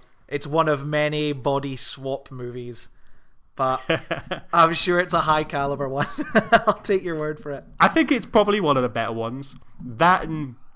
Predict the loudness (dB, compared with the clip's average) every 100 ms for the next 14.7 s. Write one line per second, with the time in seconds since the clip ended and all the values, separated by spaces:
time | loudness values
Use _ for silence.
0 | -4 0 0 -2 -12 -10 -8 -8 -10 -12
1 | -14 -14 -16 -8 -6 -4 -8 -14 _ _
2 | -2 0 2 2 2 2 0 -2 -2 -6
3 | -8 -8 -8 -4 -4 -4 -6 -4 -2 -2
4 | -4 -14 -20 -20 -20 -10 -2 0 2 0
5 | 0 0 0 0 -6 -8 -8 -8 -6 -6
6 | -6 -6 -6 -8 -12 -10 -12 -10 -16 -18
7 | _ -20 -20 -20 -20 -20 -20 _ -20 _
8 | _ _ -18 -18 -2 8 8 8 4 2
9 | -8 -10 -14 -20 -20 _ -20 -20 -4 4
10 | 6 6 4 2 0 -6 -2 0 0 -2
11 | -2 -2 -2 -2 -6 -4 -4 -4 -10 -12
12 | -14 -20 -20 -20 -20 _ _ -4 -2 -2
13 | -6 0 2 2 0 -2 2 4 4 4
14 | 0 0 6 6 8 8